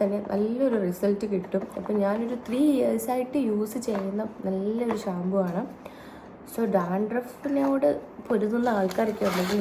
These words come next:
യൂസ് ചെയ്യാൻ പറ്റുന്ന നല്ല ബെസ്റ്റ് ഷാംപൂ ആണ്. അപ്പം ഞാൻ തന്നെ കണ്ടുപിടിച്ചത് YouTube-ൽ സെർച്ച് ചെയ്ത് നോക്കി തോന്നുന്നില്ല. കാരണം ഞാൻ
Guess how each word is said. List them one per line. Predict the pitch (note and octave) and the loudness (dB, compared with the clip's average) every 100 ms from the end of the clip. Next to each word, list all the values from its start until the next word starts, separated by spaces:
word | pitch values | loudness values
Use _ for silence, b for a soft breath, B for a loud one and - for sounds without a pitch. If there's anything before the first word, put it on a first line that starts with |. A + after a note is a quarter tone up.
| G3 | 2
യൂസ് | G3+ | 0
ചെയ്യാൻ | A3+ G3 | 0 0
പറ്റുന്ന | F#3 F#3+ | 0 -2
നല്ല | F#3+ | 0
ബെസ്റ്റ് | F#3+ F#3+ G#3+ | 0 -2 -4
ഷാംപൂ | G#3 F#3 F#3+ | -4 0 0
ആണ്. | A3+ | -2
അപ്പം | A#3 A#3 | -2 -2
ഞാൻ | B3+ | 0
തന്നെ | C4+ C#4 | 0 2
കണ്ടുപിടിച്ചത് | B3 B3 A#3 A#3 A#3+ | 2 0 0 -2 -2
YouTube-ൽ | A3 A#3+ A3+ | -2 -2 -2
സെർച്ച് | A3+ G#3 | -4 -2
ചെയ്ത് | A#3 A3+ | -2 0
നോക്കി | G#3+ A3 | -2 -2
തോന്നുന്നില്ല. | G#3 G3 G3 G3+ | 0 2 0 0
കാരണം | G#3 C4 B B - | -2 -4 B B 0
ഞാൻ | A#3+ | 4